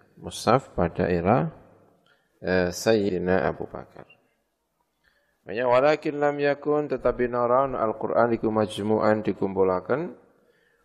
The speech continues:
fi mushafin, di dalam mushaf. Bal kana, bali ono Al-Qur'an iku mahfuzan, den jaga, fi suduri rijali,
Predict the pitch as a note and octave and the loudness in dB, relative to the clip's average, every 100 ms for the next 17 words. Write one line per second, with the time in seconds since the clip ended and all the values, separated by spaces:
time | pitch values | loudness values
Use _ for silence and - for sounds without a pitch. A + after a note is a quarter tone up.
0 | _ B2 C#3 B2+ A#2+ A2+ - A2+ G#2+ - | _ 0 2 0 -4 -8 -2 0 0 0
1 | A#2+ A#2+ A#2+ A2 G#2 G2+ G#2+ A#2 - - | 0 0 -2 -4 0 2 2 0 -8 -10
2 | G#2 - - _ _ _ _ _ _ _ | -12 -12 -20 _ _ _ _ _ _ _
3 | _ _ _ _ _ _ A2 A2+ B2 B2+ | _ _ _ _ _ _ 2 2 2 2
4 | C3 B2 A#2 A#2 - B2 A#2+ A2 A2 A2+ | 2 2 2 2 2 0 0 -2 0 0
5 | - B2 A2+ A#2 A2 G#2 - A2+ G#2+ G#2+ | 0 0 0 0 0 0 -2 -2 2 0
6 | G#2 G#2 G2+ G#2 G#2 A2 A2+ - G#2 - | 0 -4 0 2 2 2 -2 -2 -6 -4
7 | G#2+ G2 A#2+ A#2+ A2 A2 F#2 G2+ F#2+ E2+ | -8 -2 0 0 0 -4 -2 0 0 -2